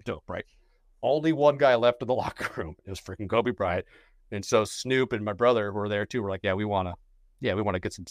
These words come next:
wanna hook up, uh, Kobe too." But my brother's all, "Let's just wait, let Josh do his thing, 'cause this is, like, a big deal for him." Finally, here comes Kobe. I'm like, "Oh shit, I see him.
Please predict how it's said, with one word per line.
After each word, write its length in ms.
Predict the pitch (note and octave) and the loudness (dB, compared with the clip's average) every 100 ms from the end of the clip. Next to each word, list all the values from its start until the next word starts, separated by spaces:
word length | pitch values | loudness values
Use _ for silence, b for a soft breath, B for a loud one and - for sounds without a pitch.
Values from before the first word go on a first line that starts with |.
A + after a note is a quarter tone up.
| _ | _
wanna 280 | A#2 F#2+ F#2+ | 0 2 0
hook 200 | G#2 - | 0 -2
up, 160 | F#2+ | 0
uh, 240 | F#2 E2+ E2+ _ _ _ _ _ | 0 0 -4 _ _ _ _ _
Kobe 220 | A#2 F#2+ | -4 -2
too." 180 | A2 A#2 | 0 0
But 120 | F#2+ C#3 C#3 | -2 -6 -2
my 80 | C3 | -2
brother's 320 | B2+ B2 G#2+ | 4 4 4
all, 240 | G2+ G2+ _ _ _ _ _ _ _ - | 0 0 _ _ _ _ _ _ _ -2
"Let's 160 | D#3+ | -2
just 160 | F#3 - | -2 2
wait, 180 | E3+ D#3+ - | 2 2 0
let 140 | C3 | 0
Josh 320 | A#2+ C#3 C3+ - - | 4 4 4 0 -2
do 80 | |
his 140 | B2 A#2 | -2 0
thing, 240 | B2 A2+ | -2 -2
'cause 160 | G2+ F#2+ | -2 -4
this 160 | G#2 | -6
is, 100 | G#2 | -6
like, 160 | G#2 F#2+ | -6 -4
a 40 | |
big 180 | F#2+ A2 | -4 -4
deal 160 | G2 G2 | -2 -6
for 240 | - F#2+ | -4 -6
him." 80 | E2 _ b b b b b b b b _ _ | -6 _ b b b b b b b b _ _
Finally, 280 | G#3 G#3+ A3 | 6 6 6
here 100 | G3 | 4
comes 240 | G3 F#3+ - | 2 0 2
Kobe. 400 | C3+ B2 B2+ A#2 | -2 0 0 0
I'm 140 | C3 | 0
like, 220 | A#2+ A2 G#2 | 0 -2 2
"Oh 160 | A#2+ | 2
shit, 260 | C3 - G2+ | 0 -4 -4
I 60 | |
see 220 | A2 - G2 | -4 -4 -4
him. 180 | G2 | -4